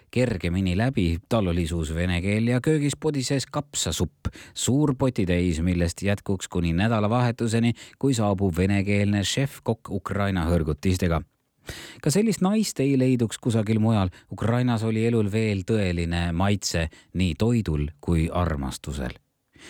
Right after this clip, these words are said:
Ja elu Krimmis oli odav, odav nagu Sri Lankal ja odavam kui Tansaanias.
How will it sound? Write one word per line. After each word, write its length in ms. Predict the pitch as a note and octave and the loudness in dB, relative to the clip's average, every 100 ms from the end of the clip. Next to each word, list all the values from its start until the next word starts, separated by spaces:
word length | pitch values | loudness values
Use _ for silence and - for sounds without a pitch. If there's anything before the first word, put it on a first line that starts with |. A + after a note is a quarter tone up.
| - - - | -20 -20 -4
Ja 100 | B2+ | 0
elu 160 | G3+ A#3+ | 2 2
Krimmis 400 | F3+ A3+ G#3 A#2+ | 2 0 2 0
oli 140 | D3+ D3+ | 2 2
odav, 300 | D3 D#2+ C#2+ - | 2 0 -4 -4
odav 300 | G#2+ C3 C3+ C#3 | 0 2 2 2
nagu 160 | C#3+ C3 | 2 0
Sri 260 | B2+ B2+ | 0 2
Lankal 400 | B2 C3+ B2+ C3+ | 2 0 0 0
ja 140 | C3 G#2+ | 0 2
odavam 380 | G#2+ G#2 A2 A2 | 0 0 0 0
kui 140 | A#2 A#2+ | 0 0
Tansaanias. 720 | A#2 A2+ D3+ C#3+ G2+ F#2 | 0 0 0 2 0 -2